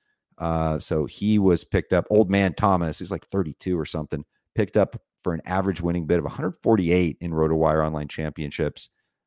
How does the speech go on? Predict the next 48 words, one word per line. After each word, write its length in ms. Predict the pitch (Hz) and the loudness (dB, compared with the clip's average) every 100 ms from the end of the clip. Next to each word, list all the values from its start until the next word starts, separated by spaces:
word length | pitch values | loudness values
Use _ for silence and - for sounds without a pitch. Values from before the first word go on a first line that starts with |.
| _ | _
uh, 240 | 80 76 76 - | -10 -8 -8 -2
total 320 | 92 90 82 | 2 4 2
of 60 | 65 | -2
eighty-one 420 | 87 85 80 80 78 | -4 -4 -2 -4 -4
leagues. 320 | 76 73 78 | -4 -6 -8
And 140 | 76 - _ _ - | -10 -12 _ _ -10
I 60 | |
don't 120 | 90 76 | -6 -4
know, 100 | 78 | 0
that's 240 | 120 - | 0 4
a 60 | 147 | 8
little 240 | 147 101 | 10 8
wild, 400 | 82 71 65 71 | 6 -2 -6 -6
right? 260 | 80 90 87 | -2 -2 -2
Because 340 | 82 90 76 | -4 -2 -2
if 80 | 82 | -4
you 80 | 85 | -8
think 240 | - 107 | -4 -2
about 300 | 92 85 80 | 2 4 4
it, 140 | 78 - _ _ _ _ _ _ | 2 -2 _ _ _ _ _ _
say 360 | - - 110 101 | -14 -2 4 6
against 260 | 90 90 90 | 6 2 0
Atlanta 400 | 76 90 95 85 | -2 0 0 0
this 220 | 78 - | -2 -2
week, 240 | 80 73 | -4 -2
he 100 | 87 | -4
goes, 460 | 80 80 78 78 - | 0 2 2 0 -4
you 100 | 73 | -8
know, 80 | 76 | -6
gets 180 | 76 - _ | -8 -12 _
five 300 | - 78 78 | -2 -2 -2
targets 600 | - 82 78 76 73 - | -2 -2 0 -2 -4 -8
and, 240 | 73 73 73 | -12 -12 -14
you 80 | - | -16
know, 80 | 52 | -14
catches 320 | - 78 - | -10 -10 -10
three 180 | - 85 | -4 -4
balls 320 | 73 73 73 | -2 -2 -4
and 140 | 73 71 _ _ - | -8 -12 _ _ -2
fifty, 480 | 85 - 76 76 - | -2 -2 -6 -8 -12
you 100 | 71 | -12
know, 100 | - - - | -12 -20 -14
even 180 | - 71 | -10 -6
fifty 280 | - 95 76 | -2 -2 0
yards 340 | 85 101 87 | 4 6 4
and 80 | 73 | 2
does 140 | 78 78 | -4 0
nothing. 420 | 107 - 76 | 0 0 -4